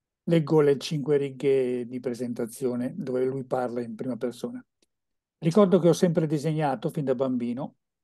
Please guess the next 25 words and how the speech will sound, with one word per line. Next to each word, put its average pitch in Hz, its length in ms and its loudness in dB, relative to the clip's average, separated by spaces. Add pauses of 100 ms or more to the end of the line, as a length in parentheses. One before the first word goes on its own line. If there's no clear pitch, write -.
Un'altra 160 420 2
cosa 151 240 4
che 151 100 2
ricordo 180 540 4
è 151 120 0
che 147 140 -8
mi 139 120 -8
è 135 60 0
sempre 151 380 0
piaciuta 151 420 -2
la 123 100 -2
carta 117 340 -8
antica. 123 480 -4 (840)
C'è 165 140 0
stato 170 240 4
un 190 60 8
momento 185 480 6
in 143 100 0
cui 160 240 2
ho 147 100 2
iniziato 135 520 -2
ad 131 80 0
accumulare 135 600 0
materiale 117 560 -4
postale, 120 600 0